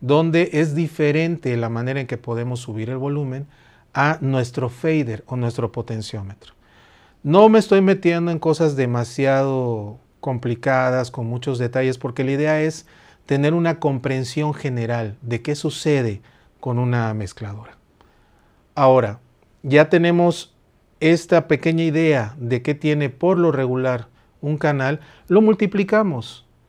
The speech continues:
Tenemos consolas de ocho canales, de doce, de dieciséis, de veinticuatro, treinta y dos o más.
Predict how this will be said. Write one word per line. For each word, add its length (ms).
Tenemos 480
consolas 640
de 80
ocho 220
canales, 680
de 160
doce, 480
de 100
dieciséis, 800
de 80
veinticuatro, 840
treinta 400
y 60
dos 320
o 100
más. 520